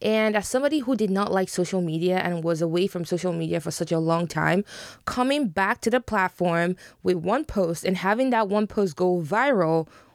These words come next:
was very scary to me. But like I said, I did not enjoy social media, which is the reason why I left. And so when that post went viral, I started having so much anxiety, so much pressure. And so I did what a lot of people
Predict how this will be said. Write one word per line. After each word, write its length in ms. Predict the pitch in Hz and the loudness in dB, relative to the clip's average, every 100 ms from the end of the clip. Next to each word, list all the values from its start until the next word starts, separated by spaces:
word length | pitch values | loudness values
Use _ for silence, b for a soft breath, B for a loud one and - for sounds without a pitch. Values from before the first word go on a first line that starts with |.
| B | B
was 400 | 196 208 185 160 - | 0 2 0 -4 -8
very 340 | 170 202 208 | 0 2 2
scary 420 | 180 - 175 147 135 | -2 0 0 0 -4
to 180 | - | -6
me. 240 | 147 - 151 B B B - | -6 -6 -10 B B B -2
But 320 | 220 208 - - _ | 0 0 -4 -18 _
like 160 | 214 214 | -2 0
I 80 | 240 | -2
said, 400 | - 247 190 170 _ - | 0 0 0 -2 _ -2
I 380 | 208 220 262 254 | 0 2 2 2
did 240 | 170 202 | 0 0
not 240 | 190 196 | 0 0
enjoy 360 | - 185 175 185 | -2 -2 0 0
social 300 | 185 175 190 | 0 0 0
media, 320 | 180 170 165 | 0 0 0
which 240 | 165 185 208 | 0 0 0
is 120 | 180 | 0
the 60 | 180 | 0
reason 300 | 202 190 180 | 0 2 2
why 240 | 180 170 | 2 2
I 20 | |
left. 480 | 160 233 190 180 - B B | 2 2 0 -2 -12 B B
And 120 | 196 | -4
so 140 | 220 214 | 0 0
when 180 | 196 185 | 2 0
that 160 | 262 | -2
post 300 | - 254 - | -2 -2 0
went 240 | 208 185 170 | 0 0 2
viral, 360 | 190 190 165 - | 2 2 2 0
I 100 | 233 | -2
started 240 | 233 220 | 0 0
having 200 | 190 185 | 0 -2
so 240 | 185 - 202 | -2 -2 0
much 220 | 226 240 | 0 0
anxiety, 560 | 262 175 165 160 160 165 | 0 2 2 0 -2 -4
so 280 | - - | -4 -2
much 260 | 233 254 - | 0 0 -4
pressure. 560 | - 196 175 - 160 160 B B - | -4 -2 0 0 0 -2 B B -2
And 200 | 202 185 | 0 0
so 380 | - 208 196 - | 0 2 0 -2
I 220 | 190 254 | 0 0
did 400 | 208 226 226 202 | 0 2 2 0
what 320 | 170 180 196 | -2 0 0
a 100 | - | 2
lot 140 | 175 190 | 2 2
of 60 | |
people 320 | 190 185 196 | 0 -2 -4